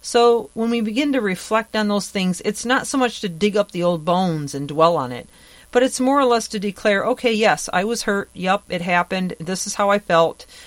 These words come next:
All right, so now what are we gonna do about it?" And so then we wanna go ahead and move to step two.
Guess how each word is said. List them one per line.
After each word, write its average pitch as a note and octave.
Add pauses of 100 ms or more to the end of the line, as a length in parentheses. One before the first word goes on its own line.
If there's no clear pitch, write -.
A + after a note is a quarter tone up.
(120)
All E3
right, E3+
so -
now F#3+
what G3
are G#3
we G3
gonna G3
do F3+
about D3+
it?" - (220)
And E3+
so F#3
then F#3+
we A3
wanna G3
go F3+
ahead E3+
and E3
move E3+
to D#3+
step -
two. C#3